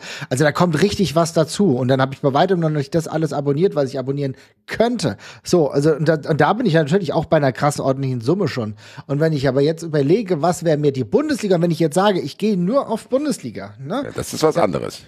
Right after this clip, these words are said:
Speaker 1: Und da ist es halt wirklich was anderes. Und da muss ich sagen, hört's halt bei mir, wenn ich sage nur Bundesliga,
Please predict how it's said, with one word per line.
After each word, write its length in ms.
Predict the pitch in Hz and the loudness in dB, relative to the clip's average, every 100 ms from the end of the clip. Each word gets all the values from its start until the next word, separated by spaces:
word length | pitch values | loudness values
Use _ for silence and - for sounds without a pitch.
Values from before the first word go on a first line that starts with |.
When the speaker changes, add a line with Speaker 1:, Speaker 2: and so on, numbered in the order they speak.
| - - - | -20 -14 -4
Speaker 1:
Und 220 | 175 165 | -2 2
da 240 | 160 277 | 2 4
ist 100 | 247 | 2
es 140 | 226 208 | 0 0
halt 160 | 185 | 0
wirklich 240 | 170 - 139 | -2 -4 -4
was 140 | 127 | 0
anderes. 440 | 143 202 226 254 | 0 2 2 0
Und 220 | - 147 160 | -2 0 2
da 220 | 160 214 | 2 0
muss 180 | 208 190 | -4 -4
ich 160 | 165 | -4
sagen, 340 | 170 160 190 147 | -2 0 0 2
hört's 280 | 160 165 | 0 2
halt 160 | 165 143 | -2 -2
bei 100 | 131 | -4
mir, 420 | 120 147 247 233 | -2 0 0 0
wenn 100 | 185 | -2
ich 100 | 160 | 0
sage 280 | 165 156 147 | 2 2 2
nur 360 | 151 175 254 220 | 2 4 2 2
Bundesliga, 720 | 214 220 185 - 120 135 | 0 0 -2 -6 -6 -6